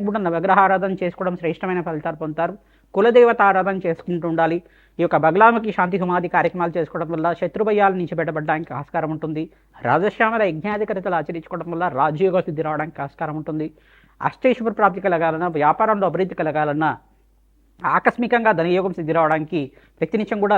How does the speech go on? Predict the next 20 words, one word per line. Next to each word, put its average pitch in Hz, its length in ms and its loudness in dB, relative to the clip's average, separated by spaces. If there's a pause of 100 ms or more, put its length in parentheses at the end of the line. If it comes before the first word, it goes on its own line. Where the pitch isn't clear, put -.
లక్ష్మీ - 320 -4
కుబేర 226 240 6
శాంతి 185 280 -2
హోమాది 170 300 -2
కార్యక్రమం 160 440 -4
ఆచరించుకోవడం 165 520 -6
వల్ల 190 180 4 (460)
విశేషమైన 247 480 4
పుణ్య 190 220 2
ఫలితాలు 180 340 4
పొందడానికి 156 400 -2
అవకాశం 147 480 -2
ఉంటుంది. 165 280 -4 (480)
ప్రధానంగా 226 420 6
మహాలక్ష్మి 233 480 8
దేవికి 208 280 2 (120)
తామర 190 320 6
పూలతోటి 202 500 0 (460)
ప్రతినిత్యం 226 500 2
కూడా 202 120 6